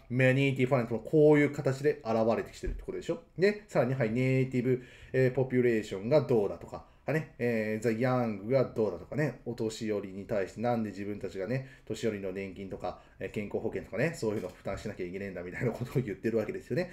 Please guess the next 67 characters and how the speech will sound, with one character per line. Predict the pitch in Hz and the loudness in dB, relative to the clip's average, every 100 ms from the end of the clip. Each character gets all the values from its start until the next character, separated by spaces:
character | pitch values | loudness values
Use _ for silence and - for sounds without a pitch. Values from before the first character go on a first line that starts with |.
| - - | -10 4
も | 214 | 6
う | 139 | 6
ず | 165 | 6
ー | 185 185 180 180 | 6 8 8 6
っ | |
と | 170 | 2
同 | 160 156 | 2 2
じ | 147 | 0
話 | 151 143 156 | 0 -2 -2
の | 131 | -2
繰 | 113 | -2
り | 104 | 0
返 | 113 | 0
し | 113 | 0
な | |
ん | 101 | -4
で、 | |
こ | 98 113 | -4 -4
こ | |
皆 | 113 107 | -2 -2
さ | 113 | -4
ん | 107 | -4
で | |
確 | 135 117 104 | -4 -4 -4
認 | 95 | -4
し | - | -4
て | - | -6
お | 85 | -8
い | |
て | - | -10
く | - | -12
だ | - | -12
さ | - | -12
い。 | - - - | -14 -14 -6
ね、 | 156 160 - - | -4 -4 -10 -6
many | 139 147 147 | 0 2 2
different | 131 131 127 123 | 2 4 4 2
form | 147 104 110 | -2 -2 -2
が | |
ず | 110 120 | -2 2
ー | 123 120 | 4 2
っ | |
と | 117 | 0
具 | 101 104 | -2 -2
体 | 98 95 90 87 | -6 -4 -4 -2
化 | 151 | -4
さ | 139 - | -4 -4
れ | 82 | -6
て | 82 92 | -8 -10
い | |
る | - | -10
だ | - - | -12 -14
け | - - - | -12 -14 -14
で | 104 | -12
す。 | - - - - - - - | -12 -14 -18 -20 -20 -14 2
で、 | 202 131 - | 4 4 -2
ゼ | 131 226 | 2 4
ム | 220 | 4
の | 110 | 0
設 | 113 - | -4 -4
問 | 110 101 | -6 -4
が | 107 | -2
ね、 | 135 - | -4 -2
括 | 135 135 | -4 -2
弧 | 98 | -4
五 | 110 | 0
番 | 117 - | 0 -2